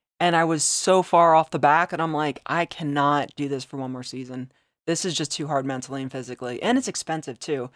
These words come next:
It's one thing using sponsorship money to, you know, pay all the bills, um, and win prize money, bonus money. But when you're not winning any prize money or bonus money, you're just spending money. And I'm like,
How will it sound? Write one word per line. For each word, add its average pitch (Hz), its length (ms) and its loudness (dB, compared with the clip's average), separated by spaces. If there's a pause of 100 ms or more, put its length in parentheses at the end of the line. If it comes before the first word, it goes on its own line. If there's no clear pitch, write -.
(220)
It's - 120 -8
one 220 180 6
thing 190 400 2 (460)
using 196 240 2
sponsorship 185 360 2
money 170 260 2
to, 147 360 2 (300)
you 170 80 -2
know, 160 100 2
pay 196 140 4
all 175 100 8
the 160 80 2
bills, 165 540 6 (320)
um, 151 420 4
and 175 200 4
win 170 160 2
prize 170 300 4
money, 160 180 0
bonus 170 360 -2
money. 139 260 -6
But 135 180 -4
when 165 180 -4
you're 156 160 -2
not 151 280 -4
winning 160 280 -6
any 156 160 -4
prize 156 320 0
money 160 160 -2
or 143 60 -2
bonus 160 340 -8
money, 196 220 -4
you're 165 100 -6
just 160 160 -8
spending 156 320 -8
money. 170 360 -8 (420)
And 175 120 0
I'm 170 100 0
like, 165 300 0